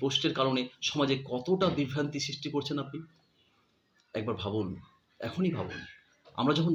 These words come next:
দেখি অনেক ছেলে মেয়ে কোনো পাড়া বা গ্রামে বাজে কাজ করতে গিয়ে,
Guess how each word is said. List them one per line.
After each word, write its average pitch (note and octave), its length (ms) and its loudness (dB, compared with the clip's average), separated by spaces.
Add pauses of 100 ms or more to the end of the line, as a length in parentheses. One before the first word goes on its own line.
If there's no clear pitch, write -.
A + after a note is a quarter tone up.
দেখি D3 220 2 (340)
অনেক F#3 140 4 (100)
ছেলে D#3+ 240 4
মেয়ে E3 160 2 (300)
কোনো C#3+ 120 4 (120)
পাড়া A#2+ 200 2 (100)
বা A2+ 160 2
গ্রামে A2 320 2 (1600)
বাজে B2 440 0
কাজ C#3+ 100 6 (100)
করতে C3 260 0
গিয়ে, A2+ 120 0